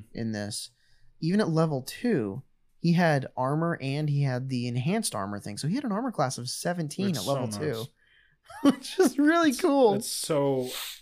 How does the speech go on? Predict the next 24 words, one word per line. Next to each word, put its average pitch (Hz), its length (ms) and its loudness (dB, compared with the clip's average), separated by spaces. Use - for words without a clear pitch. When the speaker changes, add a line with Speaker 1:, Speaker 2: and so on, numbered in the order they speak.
Speaker 2:
much 123 680 -6
<laughs> - 80 -14
for - 220 -6
level 117 260 -6
two. 117 280 -8
Speaker 1:
Yeah. 117 440 0
It 156 100 4
was 202 140 4
kinda 269 200 0
hard 226 180 4
to 175 80 2
get 147 160 4
around, 113 360 -2
but 110 120 0
Speaker 2:
Yeah. 113 180 -4
Speaker 1:
you 135 140 0
guys 123 220 2
eventually 101 420 -6
did 95 180 -12
get 87 140 -12
'em. 113 220 -8
Speaker 2:
Mm-hmm. - 80 -8
Speaker 1:
It 110 160 -8
was, - 240 -10